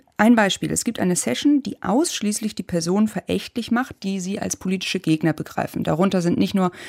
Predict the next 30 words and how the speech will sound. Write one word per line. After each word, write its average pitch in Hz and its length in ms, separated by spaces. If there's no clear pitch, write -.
Menschen 185 300
aus 175 120
der 160 320
Democrats-Partei, 233 1120
sondern 196 340
eben 185 200
auch 208 280
von - 180
den 170 120
Republikanern, 185 1080
die 185 120
sich 180 220
offen 180 320
aus, 190 300
äh, - 260
gegen 190 240
Trump 277 300
ausgesprochen - 680
haben. - 260
Also 180 200
in 151 100
dieser 233 240
Session 247 420
werden, 208 520
und 190 160
ich 180 80
übersetze, 185 720
folgende 226 340
Personen, 202 760
ähm, 196 500